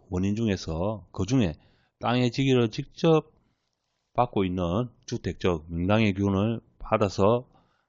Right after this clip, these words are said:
잘 되는 경우가 있고요. 또 타고난 사주가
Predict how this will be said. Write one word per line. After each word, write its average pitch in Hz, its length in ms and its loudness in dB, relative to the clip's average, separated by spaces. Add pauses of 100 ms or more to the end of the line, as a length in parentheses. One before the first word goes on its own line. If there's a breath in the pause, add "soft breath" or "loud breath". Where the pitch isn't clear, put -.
(180)
잘 85 220 -6
되는 98 220 2
경우가 98 300 2
있고요. 92 520 0 (100)
또 131 300 4 (200)
타고난 170 540 6
사주가 131 720 2